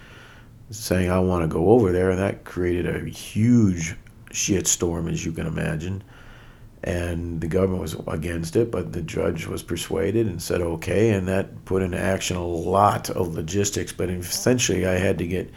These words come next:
into training again, and then I got issued gear, and then I got embedded with the Marines, and then I got flown over there, and then I got in their vehicles,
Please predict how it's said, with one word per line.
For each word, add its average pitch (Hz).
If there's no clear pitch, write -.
into 117
training 120
again, 120
and 101
then 101
I 101
got 98
issued 92
gear, 113
and 98
then 95
I 92
got 95
embedded 95
with 95
the 87
Marines, 110
and 95
then 92
I 95
got 95
flown 92
over 123
there, 110
and 95
then 95
I 90
got 90
in 95
their 87
vehicles, 110